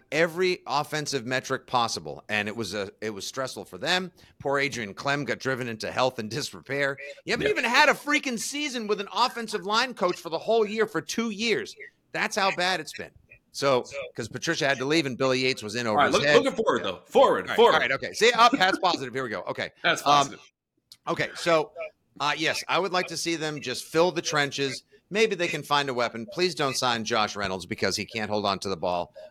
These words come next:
Speaker 1: when it matters most. Um, as far as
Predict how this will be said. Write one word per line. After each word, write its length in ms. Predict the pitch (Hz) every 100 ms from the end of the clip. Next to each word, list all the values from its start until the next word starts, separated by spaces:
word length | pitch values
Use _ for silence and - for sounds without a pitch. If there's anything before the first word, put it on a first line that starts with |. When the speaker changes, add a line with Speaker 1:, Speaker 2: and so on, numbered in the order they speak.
| _
Speaker 1:
when 160 | 107
it 60 | 101
matters 300 | 98 92 87
most. 340 | 87 82 - - - _ - 104
Um, 380 | 101 92 92 101 - _ _ _ 123
as 180 | 135
far 400 | - 160 185 226 -
as 360 | 175 160 151